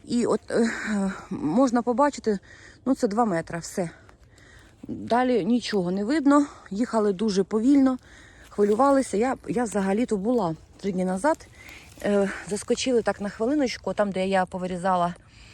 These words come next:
гриби у сестри на її місці. Вона сьогодні приїхала, каже, треба було їх не займати, е, хай би були ще. Та вони, пф, ну таке, воно ж пропаде. І черв'яки поїдять, ось такі беру.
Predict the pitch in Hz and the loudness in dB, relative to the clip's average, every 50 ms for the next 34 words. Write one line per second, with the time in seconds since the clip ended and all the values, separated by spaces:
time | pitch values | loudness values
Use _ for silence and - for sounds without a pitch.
0 | - - - - 170 180 180 196 180 165 196 190 180 180 175 - - - - - | -20 -16 -10 -6 -6 -4 -4 -4 -4 -2 -2 -2 -2 -4 -6 -12 -20 -20 -20 -20
1 | - - - - - - - - - 196 180 160 160 - - 190 175 - - - | -20 -20 -20 -20 -20 -16 -8 -6 -4 -4 -4 -4 -6 -6 -6 -8 -8 -6 -6 -4
2 | 294 349 381 392 359 - - - - - - - - - - - - - - - | -2 0 2 2 0 0 -6 -14 -14 -14 -14 -14 -16 -16 -16 -16 -16 -16 -16 -18
3 | - - - - - - 262 285 277 277 277 262 262 269 240 - - - 247 240 | -20 -20 -18 -10 -6 -2 0 0 2 2 2 2 2 0 0 -2 -4 -4 -2 -2
4 | 247 247 - - 247 240 247 247 - - 254 269 294 - 247 226 220 - 233 220 | -2 -2 0 0 0 2 2 0 -2 -2 -4 -4 -4 -2 0 0 0 0 0 -2
5 | 214 202 - 220 226 214 202 214 208 214 202 - - 196 190 175 196 202 220 269 | -2 -2 0 0 0 0 2 2 0 0 0 -2 -6 -8 -6 -4 -4 -4 -4 -2
6 | 302 311 - 294 277 269 - - - - - - - - - - - - - - | -4 -2 -2 -2 -4 -4 -6 -18 -20 -20 -20 -20 -20 -20 -20 -20 -20 -18 -12 -6
7 | 190 196 196 190 - - - 226 202 196 202 180 180 208 202 202 202 190 - - | -4 -4 -2 -4 -4 -4 -4 -4 -2 -2 -4 -4 -2 -2 0 0 -2 -4 -4 -6
8 | - 190 190 - - - - - - - - - - - - - 214 196 190 190 | -6 -8 -8 -8 -16 -20 -20 -20 -20 -20 -20 -20 -20 -6 0 2 2 2 2 0
9 | 180 160 - - 190 - - - - 185 175 156 - 160 - - 147 139 - 165 | -2 -2 -4 -6 -8 -8 -8 -6 -4 -2 -2 -2 -2 -6 -6 -6 -8 -6 -4 -2
10 | 175 170 - - - 170 - 165 151 160 170 160 - - - - - - - - | -2 -2 -2 -4 -4 -2 -2 -2 0 0 -2 -4 -4 -10 -20 -20 -20 -20 -18 -12
11 | - 175 - 190 175 180 180 - 254 262 - - 208 208 196 190 190 185 - - | -10 -6 -4 -2 -2 -2 -2 -2 -4 -8 -4 -2 -2 0 2 2 0 0 -2 -6
12 | - - - - 196 - - 180 - - 185 160 175 170 165 165 160 | -18 -14 -10 -10 -8 -8 -8 -8 -6 -6 -6 -4 -2 -2 -2 -2 -4